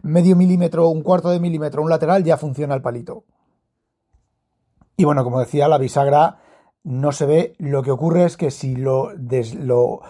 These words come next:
lo rotas un poquitín, lo, digamos, lo miras un poquitín en ángulo, sí, ves la bisagra. Pero no es algo que digas,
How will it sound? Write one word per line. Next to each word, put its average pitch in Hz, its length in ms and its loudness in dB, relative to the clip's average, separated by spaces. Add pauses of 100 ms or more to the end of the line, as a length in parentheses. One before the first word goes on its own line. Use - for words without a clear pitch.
(260)
lo 135 200 0
rotas 180 380 2
un 180 120 -2
poquitín, 175 520 -2
lo, 135 340 -2
digamos, 143 440 -2
lo 156 80 2
miras 175 320 2
un 170 80 -2
poquitín 165 320 -4
en 170 100 -2
ángulo, 175 320 0 (140)
sí, - 320 -8
ves 113 260 -10
la 120 80 -4
bisagra. 123 480 -6 (320)
Pero 139 240 2
no 139 160 0
es 156 140 -2
algo 156 180 2
que 143 80 -2
digas, 143 300 0